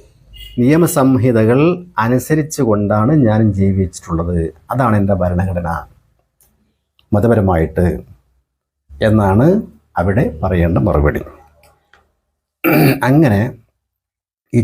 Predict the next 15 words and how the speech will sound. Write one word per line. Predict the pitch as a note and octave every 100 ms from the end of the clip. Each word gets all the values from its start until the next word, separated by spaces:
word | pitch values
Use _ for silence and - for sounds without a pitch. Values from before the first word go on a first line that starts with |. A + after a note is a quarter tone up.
| A2+
ചോദ്യങ്ങളൊക്കെ | G#2+ A#2 G#2+ F#2 F2
ചോദിച്ചിട്ട് | E2+ F2 F2+ A#2 D#3+ F3 - _ _ _ _ _ _ -
അവർക്ക് | A#2 B2 A2+
ആ | G#2+ G#2+
കറക്റ്റ് | G2+ A2 - A#2 G#2+
ആൻസർ | A2 A2 A2
കിട്ടിക്കഴിഞ്ഞാൽ | G#2 - F#2+ D#2+ D#2 G2+ F2+ B1 - _
അവർ | G#2 G2 F2
പറയും, | F2 F2+ F2 G#2+
ആര്? | F#2+ F2+
ഈ | F#2
മലക്കുകൾ | F#2 A2 - A#2 G2
പറയും | F#2 F2+ F2+
ഈ | F#2
വ്യക്തിയോട്, | F2 - F#2+ D#2+ E2